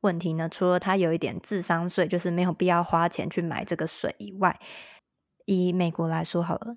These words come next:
美国到底每一年消耗多少的瓶装水？这个资料我在一个美国瓶装水协会里面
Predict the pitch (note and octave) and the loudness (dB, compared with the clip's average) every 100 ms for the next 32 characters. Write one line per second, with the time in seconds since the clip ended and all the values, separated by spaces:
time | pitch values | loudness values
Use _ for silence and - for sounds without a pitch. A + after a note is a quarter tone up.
0 | _ - F#3 - F3+ G3+ F#3+ E3 D#3+ D#3+ | _ -2 -2 0 2 2 2 0 -2 -2
1 | F3+ F3 E3 E3+ - E3+ F3 F3 D#3 E3 | -2 -2 -2 -4 0 0 2 0 0 -4
2 | E3+ - - - - - - - G3+ - | -4 -4 -6 -12 -12 -8 -8 -6 -6 -2
3 | - - _ _ A3+ G3 - F#3+ F#3 F#3+ | -2 -4 _ _ 2 2 0 -2 2 2
4 | F3 E3 D#3 F#3 F3+ E3+ - F3 E3+ E3 | 2 0 0 2 2 0 -4 -2 -2 -2
5 | E3+ E3+ E3 E3+ F3 E3+ E3+ F#3 F#3 A3+ | -2 -4 -4 -4 -4 -2 -4 -4 -2 -2
6 | B3 A#3 A#2+ G#3 - E3 F3 A3+ - - | -2 -2 -4 -4 -4 -4 0 0 0 -6
7 | F3+ - | -8 -8